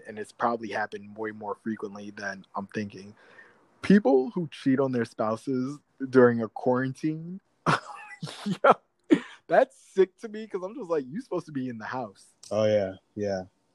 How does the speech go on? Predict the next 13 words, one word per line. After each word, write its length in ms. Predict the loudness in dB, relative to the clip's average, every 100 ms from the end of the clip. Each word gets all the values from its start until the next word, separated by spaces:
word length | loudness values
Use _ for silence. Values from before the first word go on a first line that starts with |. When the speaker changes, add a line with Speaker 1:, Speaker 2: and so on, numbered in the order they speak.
| _ _ _ _ -14
Speaker 1:
Like, 220 | -2 2
Speaker 2:
Like, 260 | 4 2 0 -8 _ _
yeah. 360 | 4 6 6 2 -10 _
Speaker 1:
<laughs> 200 | _ -8 -6 -2 -4 0 6
where 240 | 10 10
are 40 |
you 260 | 8 -2 -4 -2
finding 400 | -2 -2 -4 -2
all 160 | -2
this 160 | 0 -4 _ -20 -10
time? 220 | -6 -6 -6 -14 -14
<laughs> 120 | -18 _ -20 -10
Speaker 2:
Yeah. 420 | 4 8 8 6